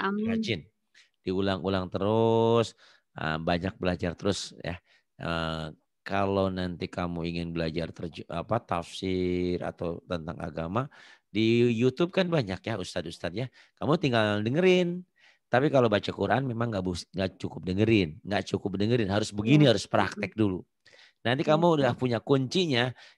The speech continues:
Speaker 2: oh, di Quran enamnya tamat, surat-surat pendeknya udah mulai Quran ke ba-, ke sana. Nah, nanti kamu enak,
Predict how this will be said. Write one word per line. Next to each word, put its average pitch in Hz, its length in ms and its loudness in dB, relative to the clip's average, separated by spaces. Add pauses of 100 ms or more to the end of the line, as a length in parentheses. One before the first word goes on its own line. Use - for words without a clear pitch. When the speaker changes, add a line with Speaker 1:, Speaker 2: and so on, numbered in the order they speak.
Speaker 2:
oh, 92 80 -4
di 92 80 -2
Quran 87 320 -4
enamnya 87 320 -4
tamat, 90 920 -4 (840)
surat-surat 87 640 -6
pendeknya 85 540 -6
udah 80 100 -6
mulai 80 320 -6
Quran 82 400 -8
ke 82 160 -8
ba-, 80 160 -8
ke - 140 -18
sana. 87 320 -4 (340)
Nah, 92 140 -6
nanti 90 320 -2
kamu 107 400 0
enak, 85 260 -10